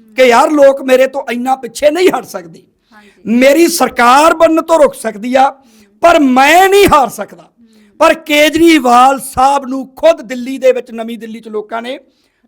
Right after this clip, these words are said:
Speaker 1: ਹਰਾਤਾ। ਹੁਣ ਮਾਨ ਸਾਹਿਬ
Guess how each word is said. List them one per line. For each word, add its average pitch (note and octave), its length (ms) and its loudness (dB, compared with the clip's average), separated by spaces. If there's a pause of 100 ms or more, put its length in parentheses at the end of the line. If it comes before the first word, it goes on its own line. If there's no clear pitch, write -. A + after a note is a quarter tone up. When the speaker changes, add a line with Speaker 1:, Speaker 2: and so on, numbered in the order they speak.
(120)
Speaker 1:
ਹਰਾਤਾ। A#3+ 520 0 (640)
ਹੁਣ D#4+ 140 0
ਮਾਨ C4 380 0
ਸਾਹਿਬ C4+ 540 -2